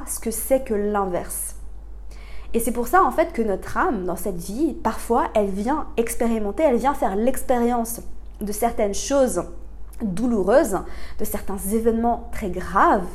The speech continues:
d'accord ? Comme par exemple, je vais prendre mon propre exemple, mais je te parle de, euh, les années que j'ai passées, euh, dans la boulimie, qui ont été très, très, très douloureuses pour moi, euh, la dépression et tout ça. Mais je suis consciente aujourd'hui que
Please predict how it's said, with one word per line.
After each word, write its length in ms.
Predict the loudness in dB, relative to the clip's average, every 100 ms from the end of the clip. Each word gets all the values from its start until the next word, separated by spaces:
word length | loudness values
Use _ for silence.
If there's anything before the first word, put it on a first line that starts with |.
| -6 -4 -4 -4 -4
d'accord ? 400 | 2 4 4 2
Comme 180 | -2
par 160 | -2 -2
exemple, 340 | 0 -2 -2 -4
je 100 | 0
vais 80 | 0
prendre 240 | 2 0
mon 60 | 2
propre 260 | 2 2
exemple, 240 | 2 2 0
mais 80 | -4
je 60 |
te 80 | -2
parle 320 | 2 2 4
de, 180 | 4 2 2 -6 -4 0
euh, 220 | 0 -2 -6 -6
les 320 | 0 2 8
années 320 | 6 8 4
que 80 | 2
j'ai 160 | -2 -2
passées, 600 | -2 -4 -4 -2 -4 -6 -6
euh, 240 | -4 -4
dans 160 | 0 2
la 120 | 2
boulimie, 580 | 0 0 0 2 0 -2
qui 240 | -8 -10
ont 80 | -10
été 240 | -6 -4
très, 420 | -4 -4 2 4 4
très, 220 | 0 -2
très 200 | 0 0
douloureuses 420 | 0 0 0 -2
pour 180 | -4 -4
moi, 260 | 2 2 2 -4 -6 -8 0
euh, 40 |
la 140 | 4 6
dépression 500 | 8 8 8 6 6
et 80 | 4
tout 120 | 0
ça. 240 | 2 2 -2 -10 -10 -2
Mais 60 | 0
je 100 | 0
suis 160 | 0 -2
consciente 400 | 0 0 2 2
aujourd'hui 480 | 0 0 2 0
que 220 | 2 -2